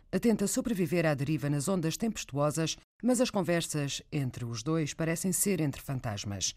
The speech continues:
Talvez sejam apenas formas de existência, sem passado nem futuro, numa irrealidade qualquer. Na teia da obra de John Fosse, este texto transpõe uma nova fronteira.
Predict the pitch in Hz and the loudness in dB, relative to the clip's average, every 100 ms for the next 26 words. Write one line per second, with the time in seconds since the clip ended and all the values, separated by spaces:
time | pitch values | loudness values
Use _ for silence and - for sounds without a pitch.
0 | - 240 220 233 - 208 185 180 180 165 | -2 0 4 4 4 4 2 0 2 2
1 | 160 - 156 147 143 131 - 117 107 - | 2 0 0 0 0 -2 -4 -6 -4 -2
2 | 139 147 - 196 - 139 127 - 120 120 | -2 -2 -2 -4 -2 -4 -4 -4 -4 -4
3 | 120 120 107 - 123 139 160 - - - | -4 -4 -6 -6 -4 -2 -4 -8 -20 -4
4 | 196 190 175 170 - 233 214 196 170 113 | 2 4 4 2 0 0 0 0 -2 -4
5 | - 120 104 - 87 - - - - - | -6 -6 -6 -6 -8 -10 -20 -20 -14 0
6 | 196 202 220 208 180 196 190 175 156 156 | 2 4 4 4 4 6 4 2 -2 0
7 | 190 175 156 127 - 151 180 - - 202 | 0 0 -2 -2 0 0 -2 -4 -2 0
8 | 196 - 180 - - 165 202 190 - 190 | 0 0 -2 -4 -6 -2 0 0 0 0
9 | 175 156 147 131 135 - 127 117 95 95 | 2 2 2 0 -4 -4 -4 -2 -4 -4
10 | 87 | -8